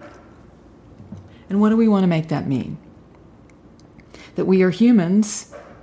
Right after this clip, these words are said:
in a most human art form, that theater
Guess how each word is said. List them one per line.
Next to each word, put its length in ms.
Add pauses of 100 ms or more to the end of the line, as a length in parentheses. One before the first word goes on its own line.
(140)
in 100
a 60
most 300
human 480
art 260
form, 460 (640)
that 160
theater 600